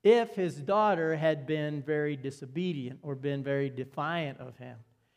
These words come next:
He may not have so quickly or easily said that, because being a father means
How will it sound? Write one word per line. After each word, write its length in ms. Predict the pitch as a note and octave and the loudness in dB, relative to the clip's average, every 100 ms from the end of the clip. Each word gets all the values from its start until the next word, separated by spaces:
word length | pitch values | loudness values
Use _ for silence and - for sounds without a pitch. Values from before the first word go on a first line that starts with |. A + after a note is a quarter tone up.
| _ | _
He 100 | D3+ | -6
may 180 | F3 G#3 | 0 2
not 300 | F#3 F#3 E3+ | 4 2 4
have 200 | E3 D#3+ | 2 2
so 180 | - D#3+ | -2 -6
quickly 440 | E3 F3 F3 D3+ | -4 -6 -4 -4
or 140 | D3 C#3+ | -2 -2
easily 340 | C#3+ C#3 C3+ | -4 -8 -10
said 300 | C3 F3+ F3 | -6 -6 -4
that, 260 | C3 B2 B2 _ _ _ _ _ | -6 -8 -12 _ _ _ _ _
because 800 | D3 - A#3+ A3 D#3 D3+ C#3+ - _ _ _ | -10 0 4 4 4 0 -6 -16 _ _ _
being 340 | D#3 A#3+ C4 A3+ | -4 -2 0 -2
a 60 | |
father 580 | F3 A3 A3+ A#3 G#3+ D#3+ | -4 -2 0 0 0 -2
means 540 | C#3+ C3+ C3 B2+ B2+ | -4 -6 -10 -16 -20